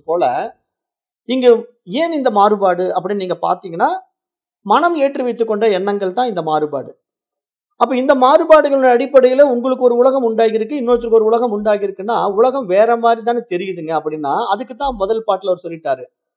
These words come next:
"நானே உலகம், நானே சித்ரூபமாகி அறிவு, என்னை தவிர எந்த நிஜமும் இல்லை" அப்படின்ட்டு முதல் பாட்டுல புரிய வச்சாரு. அப்ப நம்ம அதை பார்க்கும்போது,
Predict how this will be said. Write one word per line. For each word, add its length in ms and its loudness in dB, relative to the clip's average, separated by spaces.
"நானே 500 0
உலகம், 600 -4
நானே 380 0
சித்ரூபமாகி 680 0
அறிவு, 560 0
என்னை 380 0
தவிர 320 4
எந்த 260 -2
நிஜமும் 360 -2
இல்லை" 340 -4
அப்படின்ட்டு 340 -10
முதல் 320 -2
பாட்டுல 220 -4
புரிய 260 -8
வச்சாரு. 360 -6
அப்ப 220 4
நம்ம 200 4
அதை 120 6
பார்க்கும்போது, 920 2